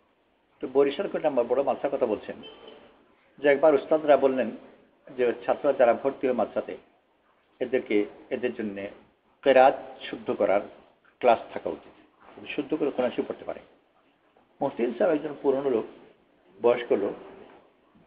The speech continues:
ভালো আলিম, ভালো দিনদার, উনি এই কথাগুলোকে কানে তুললেন না, আর কেরাতের ক্লাস তো কিছু হলো না। বেশ কয়েকজন বললো,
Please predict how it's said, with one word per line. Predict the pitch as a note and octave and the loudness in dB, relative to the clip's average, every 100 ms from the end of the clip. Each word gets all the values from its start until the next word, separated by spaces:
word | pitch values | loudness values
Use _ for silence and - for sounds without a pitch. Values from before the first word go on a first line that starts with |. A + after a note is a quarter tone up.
| _ G2+ | _ -4
ভালো | G2+ G2 G2 | -2 -2 -2
আলিম, | G2+ F#2+ F#2+ - | 0 -2 -2 -4
ভালো | G2+ | -4
দিনদার, | F#2+ F2+ F#2+ - - _ _ _ _ _ _ | -4 -6 -6 -6 -14 _ _ _ _ _ _
উনি | B3 C4+ | 0 4
এই | B3 G3 | 6 8
কথাগুলোকে | E3 E3+ D#3 D#3 | 6 6 4 4
কানে | D3 C3 B2+ | 6 6 4
তুললেন | - - - | -2 -8 -14
না, | - - - _ _ - - - - - - | -20 -20 -20 _ _ -20 -20 -20 -20 -14 -10
আর | - | 2
কেরাতের | D#3 C#3 C3+ - | 6 6 4 2
ক্লাস | C3 - | 2 2
তো | B2 | -6
কিছু | A#2 - | -10 -4
হলো | A2+ G#2+ | 0 0
না। | - - - _ _ _ _ _ _ _ _ _ _ - G#3 | -2 -12 -20 _ _ _ _ _ _ _ _ _ _ -20 -14
বেশ | D#3+ E3 E3+ | 2 4 4
কয়েকজন | F3+ F3 | 0 2
বললো, | E3+ C4 C#3 | 4 6 6